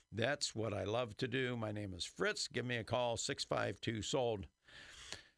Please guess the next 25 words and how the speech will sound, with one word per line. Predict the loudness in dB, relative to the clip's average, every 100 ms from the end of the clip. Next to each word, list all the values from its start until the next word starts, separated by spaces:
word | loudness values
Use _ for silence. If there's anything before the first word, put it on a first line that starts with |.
| _ _ -6
I | 0
hope | 2 2 2
you | 2
all | 4
have | 2 2
a |
great | 2 2 2
week. | 2 2 4
God | 2 4
bless | 4 4 4
you | 4
all. | 4 4 2 0 2
God | 2 4
bless | 4 4 4
our | 2
first | 4 2 2 0
responders. | 2 4 4 4 2 0 0 -2 -6 _ _ _
God | 2 4 4
bless | 4 4 2
our | 0
police | 0 2 2 2 2 2
officers. | 2 2 2 2 2 2 -2 -4 _ _ 0
God | 4 4 2 2
bless | 2 4 2
America. | 2 2 2 4 2 2 0 -2 -2